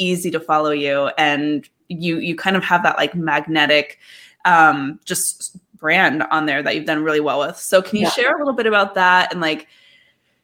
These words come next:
Speaker 1: is it natural? Like, <laughs> is it, did it just, like, come across easily? Or tell me a little bit about, like, what pieces you kinda leaned into to cultivate that.
Speaker 2: Yeah, yeah, absolutely. I think the pieces that were a little bit more challenging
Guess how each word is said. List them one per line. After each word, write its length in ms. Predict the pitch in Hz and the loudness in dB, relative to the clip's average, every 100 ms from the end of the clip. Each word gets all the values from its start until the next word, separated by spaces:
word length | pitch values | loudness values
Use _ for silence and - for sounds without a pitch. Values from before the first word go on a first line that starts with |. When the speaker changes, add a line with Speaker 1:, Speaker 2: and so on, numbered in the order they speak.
| _ _ _ _ _ - | _ _ _ _ _ 0
Speaker 1:
is 200 | 247 214 | 2 6
it 240 | 220 220 | 6 6
natural? 880 | 165 165 196 226 - 226 214 208 208 | -6 -8 -6 -8 -6 -6 -4 -4 -2
Like, 280 | 202 190 190 | 0 0 0
<laughs> 40 | |
is 680 | 233 214 247 277 - 247 233 | 2 4 4 2 2 0 2
it, 220 | 226 214 | 2 2
did 120 | 226 220 | 0 0
it 100 | 226 | 0
just, 140 | 220 | 0
like, 180 | 214 202 | 0 -2
come 200 | 220 214 | -6 -6
across 400 | 220 185 180 - | -4 -2 -2 -4
easily? 720 | 226 240 240 240 226 233 233 | -4 -2 -2 0 0 0 -2
Or 340 | 196 190 180 | 2 4 4
tell 220 | 180 208 214 | 2 -2 -4
me 100 | 247 | -2
a 80 | |
little 160 | 226 208 | -2 -2
bit 140 | 202 | -2
about, 240 | 190 180 165 | 2 2 2
like, 180 | 175 175 | -2 0
what 220 | 170 - | -2 -2
pieces 520 | 180 175 180 170 160 | -8 -6 -4 -2 -2
you 80 | 160 | -4
kinda 240 | 170 165 | -2 -2
leaned 220 | 156 156 | 0 0
into 460 | 160 165 175 160 143 | 0 -2 -2 -2 -2
to 320 | - 156 147 | -4 -4 -6
cultivate 480 | - 160 156 143 - | -6 -10 -8 -10 -8
that. 200 | 64 - _ | -8 -8 _
Speaker 2:
Yeah, 560 | 240 254 294 226 - - | 0 4 4 2 -2 -2
yeah, 140 | 214 - | -2 -2
absolutely. 440 | 208 202 208 196 202 | -6 -4 -2 0 -2
I 140 | 208 | 2
think 360 | 254 254 269 - | 2 2 0 2
the 440 | 247 220 202 196 - | 2 4 2 0 -6
pieces 520 | - 196 - 196 190 - | -10 -8 -4 -4 -4 -4
that 180 | 202 - | -2 0
were 120 | 185 | 0
a 100 | 185 | 0
little 180 | 180 185 | -2 0
bit 180 | 180 190 | 0 0
more 140 | 180 | -4
challenging 880 | - 185 180 185 202 214 214 214 | -4 -6 -2 -2 -2 0 0 0